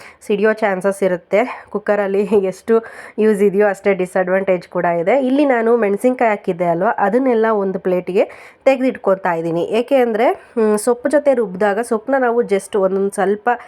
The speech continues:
ಆ, ಗ್ರೈಂಡ್ ಮಾಡ್ತೀವಿ. ಆವಾಗ ಮೆಣಸಿನ್ಕಾಯಿ ನಮಗೆ ಕ್ಲೀನಾಗಿ ರುಬ್ಬೋದಿಲ್ಲ. ಅದಕ್ಕೋಸ್ಕರ ತೆಂಗಿನಕಾಯಿ, ಮೆಣಸಿನ್ಕಾಯಿನೇ ನಾನು ಸಪ್ರೇಟ್ ರುಬ್ಕೊತೀನಿ, ಆ, ಕ್ಲೀನಾಗಿ, ಆ, ನುಣ್ಣಗಾಗೋ ರೀತಿಯಲ್ಲಿ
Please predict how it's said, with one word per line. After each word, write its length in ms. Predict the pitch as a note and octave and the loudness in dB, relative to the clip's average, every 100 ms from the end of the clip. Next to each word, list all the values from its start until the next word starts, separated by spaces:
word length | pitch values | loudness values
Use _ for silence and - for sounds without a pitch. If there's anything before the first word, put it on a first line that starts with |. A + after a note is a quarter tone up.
| - - - | -20 -14 -4
ಆ, 120 | F#3+ | -2
ಗ್ರೈಂಡ್ 360 | F#3+ G3+ G3+ G3+ | 0 -2 -2 -2
ಮಾಡ್ತೀವಿ. 600 | G3 F3+ F3+ E3+ D4 G#4 - - A3+ | -2 -4 -4 -2 0 -2 -8 -6 -2
ಆವಾಗ 300 | A#3+ C4+ C#4 | 0 2 0
ಮೆಣಸಿನ್ಕಾಯಿ 600 | B3 A#3 B3 C#4 C4+ B3 | 0 -2 -2 0 0 0
ನಮಗೆ 340 | A3 G#3 A3+ | 0 0 0
ಕ್ಲೀನಾಗಿ 640 | B3 A#3 A#3 B3 A#3+ G#3 A#3+ | -2 -2 0 2 0 2 0
ರುಬ್ಬೋದಿಲ್ಲ. 680 | F#3+ D#3+ F#3 G3 F3+ E3+ G#3 C4 | 0 -4 0 0 0 -2 -2 0
ಅದಕ್ಕೋಸ್ಕರ 680 | A3 A#3 C4 A#3 - G#3+ C#4+ A4+ | -2 -2 -2 -2 -2 -2 0 0
ತೆಂಗಿನಕಾಯಿ, 640 | A#3+ G#3+ B3+ C#4 C4 B3 B3+ | -2 0 -2 -2 0 2 2
ಮೆಣಸಿನ್ಕಾಯಿನೇ 720 | A3+ G3+ G#3+ G#3 G3 F3+ A#3+ | 0 0 0 -2 -2 -2 0
ನಾನು 200 | A#3+ G3 | 0 0
ಸಪ್ರೇಟ್ 580 | - F3 - G#3 C4 G3+ | -2 -4 0 0 0 0
ರುಬ್ಕೊತೀನಿ, 760 | F3 - F#3+ F3+ E3+ E3 D4+ - - - - - | -4 -4 -4 -4 -4 -2 -2 -4 -20 -20 -20 -6
ಆ, 220 | G3+ A3+ G#3+ | -2 0 0
ಕ್ಲೀನಾಗಿ, 680 | B3 B3 A3+ G#3 A3 A3 | 0 2 2 0 2 2
ಆ, 280 | G3+ F#3 F#3 | 2 2 2
ನುಣ್ಣಗಾಗೋ 640 | F#3+ G#3 A3 G3+ F#3 F#3 F3+ | 2 2 2 0 0 0 -2
ರೀತಿಯಲ್ಲಿ 680 | F3 - E3+ E3 A#3 G4+ | -4 -6 -4 0 0 0